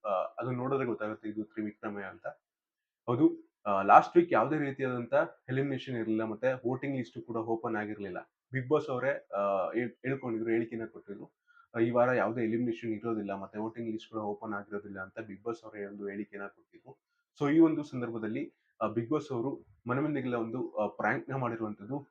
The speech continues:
ಅದು, ಆ, ಪರ್ಟಿಕ್ಯುಲರ್ ಆಗಿ ತ್ರಿವಿಕ್ರಮ ಯಾಕೆ ಅಂದ್ರೆ, ಅವರು ಸೆಲ್ಫ್ ನಾಮಿನೇಟ್ ಮಾಡ್ಕೊಂಡಿದ್ರಲ್ಲ, so ಅದಕ್ಕೋಸ್ಕರ ಅಷ್ಟೇ. ಆ, ತ್ರಿವಿಕ್ರಮ್ನ ಸ್ವಲ್ಪ ಎಚ್ಚರಿಸ-,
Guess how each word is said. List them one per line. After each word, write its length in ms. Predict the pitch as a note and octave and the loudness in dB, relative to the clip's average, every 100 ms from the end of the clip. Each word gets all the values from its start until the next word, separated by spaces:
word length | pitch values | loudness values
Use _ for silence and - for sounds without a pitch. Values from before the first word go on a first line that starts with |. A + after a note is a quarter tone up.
| _ | _
ಅದು, 320 | B2+ C#3+ A2 - _ | -4 -2 -2 -6 _
ಆ, 200 | G2 F#2+ | -2 0
ಪರ್ಟಿಕ್ಯುಲರ್ 540 | F#2 A#2+ A#2 E3 D#3 C#3+ | -2 -4 2 4 6 4
ಆಗಿ 180 | C3+ D3 | -2 -6
ತ್ರಿವಿಕ್ರಮ 500 | B2+ C3 C3 C3+ B2+ | -4 -6 -4 -4 -4
ಯಾಕೆ 260 | A2+ G#2 | -6 -8
ಅಂದ್ರೆ, 480 | G2 G2 C3 - _ _ _ A2+ | -10 -8 -8 -10 _ _ _ 4
ಅವರು 240 | C3+ E3 | 8 8
ಸೆಲ್ಫ್ 380 | E3 D3+ D#3+ E3+ | 8 2 2 2
ನಾಮಿನೇಟ್ 400 | C#3 C#3+ C#3 A2+ | 2 0 0 -2
ಮಾಡ್ಕೊಂಡಿದ್ರಲ್ಲ, 580 | A2+ - A2 G2+ G2+ A2+ | -4 -4 -6 -6 -2 0
so 340 | A2 A2+ G#2+ | 0 -4 -4
ಅದಕ್ಕೋಸ್ಕರ 520 | C#3+ C3+ B2 - A2+ | -6 -6 -10 -6 -6
ಅಷ್ಟೇ. 400 | G2 - C#3+ - - | -6 -6 -8 -6 -8
ಆ, 60 | |
ತ್ರಿವಿಕ್ರಮ್ನ 600 | G#2 A#2+ B2 B2+ A#2 A2+ | -4 -6 -6 -6 -6 -4
ಸ್ವಲ್ಪ 260 | A2+ B2+ A#2+ | -6 -8 -4
ಎಚ್ಚರಿಸ-, 640 | G#2+ - B2+ A#2 A2 G#2+ | -4 -2 -6 -6 -16 -20